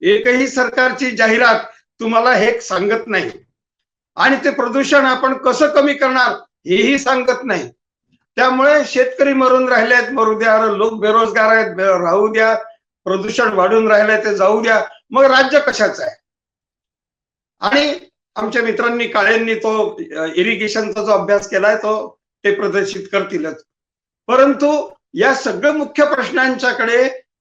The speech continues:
सरकारचं दुर्लक्ष आहेच आणि त्या दुर्लक्षामध्ये विदर्भाकडे जास्तीत जास्त दुर्लक्ष आहे. विदर्भ हा प्रदेश आज सरकारी आकडेवारीनुसार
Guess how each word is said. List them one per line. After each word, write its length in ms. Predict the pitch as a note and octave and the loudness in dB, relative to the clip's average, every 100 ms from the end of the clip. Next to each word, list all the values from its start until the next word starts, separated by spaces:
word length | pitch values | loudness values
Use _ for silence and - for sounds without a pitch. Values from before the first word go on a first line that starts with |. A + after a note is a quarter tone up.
| _ | _
सरकारचं 640 | - G#3+ G3+ B3+ B3 C#4 B3+ | -4 -2 0 0 0 0 0
दुर्लक्ष 380 | B3+ B3+ B3 C#4+ | 0 -2 0 2
आहेच 480 | A#3+ A#3 - - - _ _ _ _ _ _ _ _ - | 2 2 -2 -8 -20 _ _ _ _ _ _ _ _ -2
आणि 220 | A3 C4+ | -2 -2
त्या 420 | - G#3+ B3 C#4+ | -4 0 2 2
दुर्लक्षामध्ये 1200 | C#4+ A3+ F3+ G3+ C4+ C#4 D4+ C4 G3+ F#3 C3 - _ _ _ - | -2 -4 -2 0 0 2 2 2 -2 -4 -6 -12 _ _ _ -16
विदर्भाकडे 800 | E3 A3 B3+ B3+ C4 C4+ C4 C4+ | -10 -4 0 2 2 2 2 0
जास्तीत 420 | A#3 A3+ A3 A#3 | 2 -2 -2 -4
जास्त 300 | A#3+ B3+ B3+ | 0 0 0
दुर्लक्ष 540 | B3+ A#3 A3 G#3 G#3 D#3 | -2 -2 -2 -2 -4 -8
आहे. 300 | G#2 - _ _ _ _ _ _ _ _ - | -8 -12 _ _ _ _ _ _ _ _ -12
विदर्भ 440 | D3 G3+ A#3+ B3+ C#4 | -6 -2 0 2 4
हा 340 | A3+ A3+ C4 C4 - - | 4 2 0 -2 -10 -12
प्रदेश 600 | F3 G#3+ A3 A#3 G3 - - | -6 -2 0 0 0 -4 -6
आज 280 | G3 A3 - | -4 -2 -2
सरकारी 380 | G3+ G3 A#3+ | -2 0 0
आकडेवारीनुसार 960 | A#3+ G#3 A3 G#3+ G#3+ G#3 G3+ - - | 0 0 0 2 2 0 -2 0 0